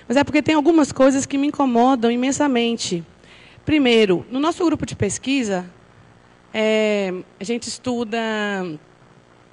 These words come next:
comunicação e tecnologias, né? Educação, comunicação e tecnologias.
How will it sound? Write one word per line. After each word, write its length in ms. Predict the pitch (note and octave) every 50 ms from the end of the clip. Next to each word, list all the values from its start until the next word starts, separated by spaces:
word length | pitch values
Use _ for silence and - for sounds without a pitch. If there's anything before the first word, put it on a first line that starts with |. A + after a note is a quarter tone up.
| _ _ _ _ -
comunicação 560 | - A3+ A3+ A#3+ A#3 A3+ A#3 A3 - - B3+ C4
e 20 |
tecnologias, 760 | A#3+ - B3+ - - C4 B3+ B3+ B3 A#3 G3+ G3 A3 A3+ G3 F#3
né? 80 | G#3
Educação, 360 | G#3+ G#3+ A3+ - A#3+ A3 C4+ C#4
comunicação 380 | C4 C4+ C4+ B3+ B3+ A#3+ C4+
e 40 | C4+
tecnologias. 840 | C4 C4+ C4 C4 C4 B3+ A#3+ A3 F#3+ F#3 F#3 F3+ F3+ E3+ - - -